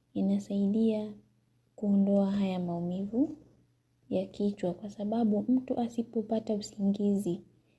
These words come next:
maana yake hii hormone inakuwa mwilini kwa kiwango kidogo, ndipo pale tunapoanza kulalamika maumivu ya kichwa unapokosa usingizi. Na kukosa usingizi unategemeana.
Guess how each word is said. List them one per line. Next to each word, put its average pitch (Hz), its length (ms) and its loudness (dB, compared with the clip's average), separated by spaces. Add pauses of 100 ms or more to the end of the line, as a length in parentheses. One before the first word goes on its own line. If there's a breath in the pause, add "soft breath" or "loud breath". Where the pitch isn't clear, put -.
(140 soft breath)
maana 202 340 2
yake 214 220 -4
hii 208 220 0
hormone 190 560 -2
inakuwa 202 600 -2 (520)
mwilini 196 440 4
kwa 190 140 -6
kiwango 185 420 -4
kidogo, 175 440 0
ndipo 196 380 -2
pale 190 440 -2
tunapoanza 190 600 -4
kulalamika 180 800 -4 (840 soft breath)
maumivu 185 480 0
ya 175 140 0
kichwa 185 400 -8
unapokosa 190 640 -8
usingizi. 180 880 -8
Na 202 140 -6
kukosa 226 320 -4
usingizi 226 760 -2 (680 loud breath)
unategemeana. 196 1160 0